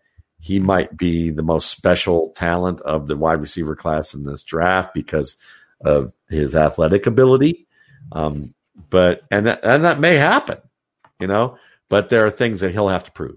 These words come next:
I mean, you know, so he has to prove that he can win contested balls, that he can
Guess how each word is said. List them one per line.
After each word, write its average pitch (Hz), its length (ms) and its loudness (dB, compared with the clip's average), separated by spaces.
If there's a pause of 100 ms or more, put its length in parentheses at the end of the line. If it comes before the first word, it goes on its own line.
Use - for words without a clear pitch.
(120)
I - 60 -20
mean, 71 460 -14
you 76 100 -14
know, 67 160 -12
so 73 400 -6 (240)
he 107 60 -2
has 113 160 2
to 98 80 -8
prove 98 260 -2
that 82 80 -2
he 80 60 -4
can 80 180 -10
win 78 200 -6
contested 73 540 -10
balls, - 380 -16
that 80 140 -12
he 90 160 -10
can 78 260 -10